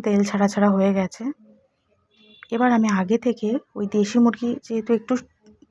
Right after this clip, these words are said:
টাইট হয়, ওই জন্য আমি ওটাকে প্রেশার কুকারে ভালো করে সেদ্ধ করে নিয়েছি। আমি হাই ফ্লেমে এটা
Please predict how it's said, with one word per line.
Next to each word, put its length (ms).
টাইট 300
হয়, 200
ওই 240
জন্য 220
আমি 100
ওটাকে 360
প্রেশার 320
কুকারে 380
ভালো 240
করে 180
সেদ্ধ 280
করে 220
নিয়েছি। 360
আমি 120
হাই 320
ফ্লেমে 320
এটা 160